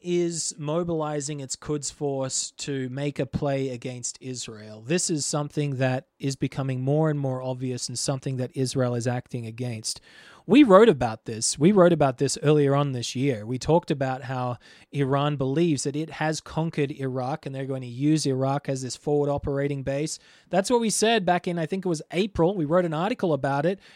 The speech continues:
Iraq is conquered onto Jerusalem. <laughs> We had Qasem Soleimani, the man that ordered this attack, getting the, the order of, uh, uh, Zolfakhar, the highest medal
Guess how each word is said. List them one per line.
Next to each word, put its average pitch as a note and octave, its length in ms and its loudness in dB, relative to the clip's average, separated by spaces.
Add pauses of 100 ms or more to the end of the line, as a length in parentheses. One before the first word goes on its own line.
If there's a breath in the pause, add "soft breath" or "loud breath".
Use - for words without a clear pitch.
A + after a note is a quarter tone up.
(120)
Iraq D3+ 380 4
is F3 100 0
conquered F#3 480 0
onto F#3 260 -2
Jerusalem. F#3 800 0
<laughs> - 60 -20 (540 loud breath)
We E3+ 320 -2
had E3+ 180 0
Qasem F#3+ 320 0
Soleimani, F3 640 0
the D#3+ 80 0
man F3 240 2
that E3+ 120 4
ordered F3 280 6
this F3 180 0
attack, F#3 500 -4 (360 loud breath)
getting E3+ 320 0
the, D#3+ 260 4
the D3+ 180 0
order F3 420 6
of, D3+ 260 2
uh, D#3+ 40 -4
uh, C#3 680 -2
Zolfakhar, D#3 720 2
the C3 140 -4
highest A3 760 2 (320 soft breath)
medal F3 520 -4